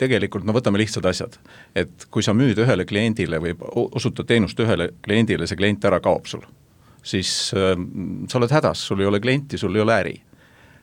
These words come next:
Mida tegelikult ettevõtted teevad? Nad püüavad oma riske minimiseerida, vähendada.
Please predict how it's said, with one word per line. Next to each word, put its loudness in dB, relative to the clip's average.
Mida 4
tegelikult 0
ettevõtted -2
teevad? 2
Nad -6
püüavad 2
oma 2
riske -2
minimiseerida, 0
vähendada. -4